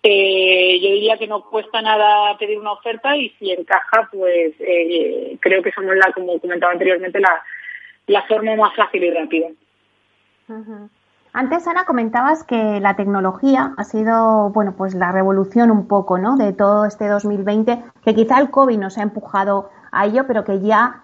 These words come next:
Speaker 2: estaba empezando a, a gestarse, ¿no? Eh, ¿crees que, mm, los procesos de venta que, eh, antes hablábamos, ¿no?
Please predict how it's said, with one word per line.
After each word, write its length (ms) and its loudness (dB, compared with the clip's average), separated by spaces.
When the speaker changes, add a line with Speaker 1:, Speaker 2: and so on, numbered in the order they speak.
Speaker 2:
estaba 320 -2
empezando 880 0
a, 480 -2
a 100 0
gestarse, 600 -2
¿no? 240 -6
Eh, 400 0
¿crees 220 0
que, 440 2
mm, 720 2
los 180 2
procesos 460 0
de 140 2
venta 600 0
que, 540 -2
eh, 160 -12
antes 360 2
hablábamos, 580 2
¿no? 240 -2